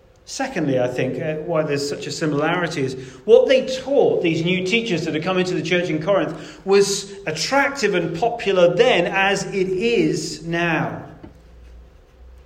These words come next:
What they taught, and we can only glean this from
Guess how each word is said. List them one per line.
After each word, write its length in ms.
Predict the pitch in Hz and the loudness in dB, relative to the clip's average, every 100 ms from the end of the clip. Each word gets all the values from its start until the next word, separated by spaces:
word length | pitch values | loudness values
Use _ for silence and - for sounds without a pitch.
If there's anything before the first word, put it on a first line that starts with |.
| - - _ - - - | -20 -20 _ -20 -20 -10
What 160 | 175 175 | -8 -4
they 140 | - | -4
taught, 380 | - - 185 - | -4 0 0 2
and 80 | 165 | 0
we 140 | 156 | -2
can 140 | 175 170 | -2 -2
only 220 | 226 - | -2 -4
glean 440 | - 160 208 208 | -6 -4 -2 0
this 220 | 147 131 | -2 -2
from 240 | - 147 | -2 -4